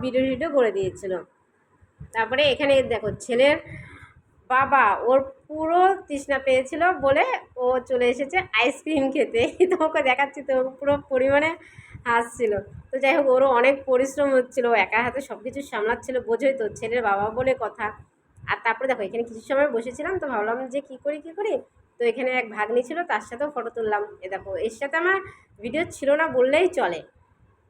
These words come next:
তারপরে দেখো, এখানে সবাই মিলে দেখো নাচানাচি করছিল। আর সত্যি কথা বলতে, এই যে ছেলে এতক্ষণ পরে আসলো তাকে নিতে কোলে। দেখো, এই যে এতক্ষণ ধরে বলছিলাম যে দাঁড়া, দাঁড়া, ফটো তুল, ফটো তুল, ও তুলতে পারছিল না, কারণ দেখো, এত লোক ছিল আর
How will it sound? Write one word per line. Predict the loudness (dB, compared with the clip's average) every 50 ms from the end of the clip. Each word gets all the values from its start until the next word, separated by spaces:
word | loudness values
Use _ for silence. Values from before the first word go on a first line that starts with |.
| _ _ _ -4
তারপরে | -4 -4 -2 -2 -2
দেখো, | -2 -2 -2
এখানে | -2 -2 -4 -4
সবাই | -6 -6 -8 -8 -6 -2 0 2 2 2
মিলে | 2 2 2
দেখো | 0 0 -2 -2
নাচানাচি | -2 -2 -2 -2 -2 -6 -4 -6 -4
করছিল। | -4 -2 -4 -4 -6 -8 -6 -6
আর | -2 -2 -2 -2
সত্যি | -4 -6 -16 -10 -6 -6
কথা | -4 -2 -2
বলতে, | -2 -2 -2 0
এই | 0 0 0
যে | 0 -2 -6 -8
ছেলে | -10 -8 -2 -2 0
এতক্ষণ | 0 0 -4 -6 -16 -18 -12 -4 -2 -2 -2
পরে | 0 0 0 2 4 2 2 0 -4 -14 _ _ _ _ _ _ _ -6
আসলো | -6 -4 -6 -6 -14 -18 -8 -2 0 0 0 0 -4 -14 _ _ _ _ -20 _ _ _ _ _ _ _ _ _ _ _ -20 _
তাকে | -2 -2 0 0 0 0 0 0
নিতে | 2 0 -2 -2 -6 -8
কোলে। | -6 -6 -6 -4 -4 -4 -6 -6
দেখো, | -6 -8 -8 -8 -12 -16 -16 _ _ _ _ _ _ -10
এই | -8 -4
যে | -2 0
এতক্ষণ | -2 -2 -2 -4 -4 -4 -2 0
ধরে | -2 -2
বলছিলাম | 2 2 0 2 2 0 0 0
যে | -2 -2
দাঁড়া, | 0 2 2 2 2
দাঁড়া, | 2 2 0 0 0 -2
ফটো | -6 -6 -6 -6 -6
তুল, | -4 -4 -4 -4 -4
ফটো | -6 -6 -6 -6 -6 -6
তুল, | -4 -6 -6 -6 _ _ _ _ -20 _
ও | -8 -8
তুলতে | -6 -6 -8 -4 -2 -2 0
পারছিল | 0 0 -2 -2 -4 -6
না, | -6 -4
কারণ | 0 0 2 2 2 -2
দেখো, | -2 -4 -4 -6
এত | -6 -6 -2 -2 -2 2
লোক | 2 0 0 -2
ছিল | -6 -4 0 2
আর | 2 2